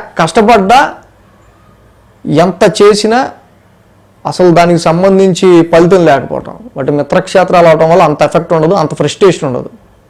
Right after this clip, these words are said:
So, ఫిఫ్త్ని, నైన్త్ని రిస్ట్రిక్ట్ చేసేస్తే, ఆ ఓ పక్క మన luck, fortune and లక్ని, అలాగే మన ఎక్స్‌పెక్టేషన్స్ రెండింటినీ రిస్ట్రిక్ట్ చేసేస్తే ఇంకేముంది అసలు? ఇంత ఎఫర్ట్ పెడుతున్నాం, ఇంత కష్టపడుతున్నాం.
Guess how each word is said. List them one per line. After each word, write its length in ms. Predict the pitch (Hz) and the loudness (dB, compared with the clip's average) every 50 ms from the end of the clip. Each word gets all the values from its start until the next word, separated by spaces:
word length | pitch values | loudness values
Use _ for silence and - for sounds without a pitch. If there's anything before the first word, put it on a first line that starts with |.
| _ _ _ _ _ _ _ _ _ _ _ - _ _ _ _ _ _ _ _ _ _ _ _ _ _ _ _ _ _ _ - 185 | _ _ _ _ _ _ _ _ _ _ _ -20 _ _ _ _ _ _ _ _ _ _ _ _ _ _ _ _ _ _ _ -2 0
So, 100 | 185 180 | 0 2
ఫిఫ్త్ని, 460 | - 208 196 202 - - 269 277 277 | 2 0 -2 0 0 0 2 2 4
నైన్త్ని 400 | 262 247 240 247 220 247 247 247 | 4 4 4 4 4 4 4 4
రిస్ట్రిక్ట్ 460 | 233 220 202 - - 233 196 - 233 | 4 2 2 0 -2 -4 -2 2 2
చేసేస్తే, 640 | 214 202 208 196 170 - - - 131 135 143 160 - - - - _ _ _ _ _ _ _ _ _ _ _ _ _ _ _ _ _ _ _ _ - | 2 4 4 2 2 0 -2 0 0 0 0 0 -4 -8 -14 -20 _ _ _ _ _ _ _ _ _ _ _ _ _ _ _ _ _ _ _ _ -2
ఆ 80 | 151 156 | 0 2
ఓ 140 | 160 165 156 | 4 4 4
పక్క 220 | 170 175 185 202 | 2 2 0 2
మన 260 | 208 208 196 185 175 | 0 2 4 4 4
luck, 220 | 170 165 - 196 180 | 2 2 2 0 2
fortune 680 | 143 127 113 - 151 156 170 165 - 202 190 190 190 | 2 2 0 2 2 2 2 2 0 0 2 2 2
and 160 | 190 175 175 | 4 4 2
లక్ని, 460 | 170 170 - 190 190 202 214 240 269 254 _ _ _ _ _ _ _ _ _ _ - | 2 2 2 0 0 0 -2 -4 -8 -16 _ _ _ _ _ _ _ _ _ _ -4
అలాగే 220 | 170 175 202 214 208 | 0 2 2 4 2
మన 140 | 196 185 | 2 2
ఎక్స్‌పెక్టేషన్స్ 640 | 180 165 - - 196 180 - 180 160 151 165 151 156 | 0 0 -2 -4 -6 -4 0 -2 0 0 0 2 2
రెండింటినీ 400 | 156 156 175 190 190 208 208 208 | 2 2 2 2 2 2 2 2
రిస్ట్రిక్ట్ 420 | 185 185 165 - 202 185 185 - | 2 2 0 0 -2 -4 0 0
చేసేస్తే 500 | 180 160 165 160 135 - - 139 131 143 | 0 2 2 0 -2 -2 -2 -2 -2 -2
ఇంకేముంది 400 | 151 165 175 202 202 202 202 196 | -2 -2 -2 -2 -2 -2 -2 -4
అసలు? 300 | 185 190 - 196 196 196 233 - _ _ _ _ _ _ _ _ _ _ _ _ _ _ _ _ - - | -4 -4 -4 -6 -6 -6 -8 -14 _ _ _ _ _ _ _ _ _ _ _ _ _ _ _ _ -4 -2
ఇంత 240 | 156 165 170 160 180 | 0 0 2 2 2
ఎఫర్ట్ 340 | 160 147 - 208 214 208 | 0 2 2 2 2 4
పెడుతున్నాం, 360 | 202 196 175 165 185 185 170 156 | 4 2 2 2 0 0 0 0
ఇంత 180 | 156 151 - | 0 -2 -2
కష్టపడుతున్నాం. 680 | 151 160 151 - - 170 160 143 131 - - 135 - | -2 -2 -4 -4 -4 -6 -4 -4 -6 -10 -14 -18 -18